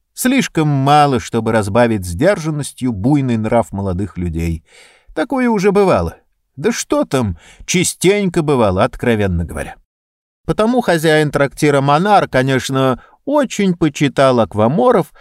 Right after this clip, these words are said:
особенно тех, которые Дель Бриз, но предпочел бы, чтоб свои пирушки они устраивали в каком-нибудь другом месте. Сегодня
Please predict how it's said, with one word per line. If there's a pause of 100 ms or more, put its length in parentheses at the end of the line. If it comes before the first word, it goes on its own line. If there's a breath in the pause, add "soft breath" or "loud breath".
(160 soft breath)
особенно
тех,
которые
Дель
Бриз,
но
предпочел
бы, (380 soft breath)
чтоб
свои
пирушки
они
устраивали
в
каком-нибудь
другом
месте. (480)
Сегодня